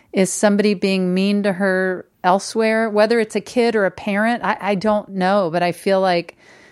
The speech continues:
you have to gently bring this up. And I think gently bringing it up will inevitably bring up a big conversation or shut it down, in which case i-, it might not be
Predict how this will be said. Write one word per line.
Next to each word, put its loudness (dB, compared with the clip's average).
you 4
have 0
to 0
gently 2
bring 0
this -2
up. 2
And 0
I 0
think -4
gently 0
bringing -2
it 0
up 0
will 0
inevitably -2
bring 0
up -2
a 2
big -2
conversation 0
or 4
shut -2
it -4
down, -2
in -4
which -6
case -4
i-, -2
it 2
might 2
not -2
be 0